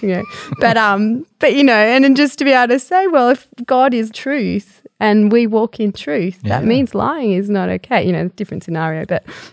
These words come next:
Speaker 1: the Bible is ultimately where we wanna go and show them God's truth.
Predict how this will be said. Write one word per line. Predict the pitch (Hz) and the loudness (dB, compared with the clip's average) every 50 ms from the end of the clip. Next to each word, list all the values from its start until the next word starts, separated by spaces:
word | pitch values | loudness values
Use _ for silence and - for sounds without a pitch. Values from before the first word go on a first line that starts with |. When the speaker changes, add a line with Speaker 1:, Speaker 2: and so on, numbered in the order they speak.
| _ _ _ _ _ _ _ _ _ - - _ _ - | _ _ _ _ _ _ _ _ _ -20 -20 _ _ -4
Speaker 1:
the | 196 185 | -4 -2
Bible | 170 - 170 170 165 180 175 170 165 | -2 0 0 0 0 0 -2 -2 -4
is | 156 170 170 | -4 -4 -2
ultimately | 156 170 185 - - 180 175 - - - 170 170 | -4 -4 -4 -6 -6 -8 -8 -8 -6 -6 -6 -6
where | 165 170 165 165 | -6 -6 -6 -4
we | 180 175 | -4 -4
wanna | 165 156 185 170 | -2 -4 -4 -4
go | - 160 156 151 - 185 190 | -6 -6 -8 -8 -8 -10 -10
and | - - | -10 -10
show | - - 165 175 | -8 -8 -6 -6
them | 170 180 180 | -6 -6 -6
God's | 175 - 165 170 - - | -6 -6 -8 -10 -12 -14
truth. | - - 160 - - | -12 -10 -10 -10 -10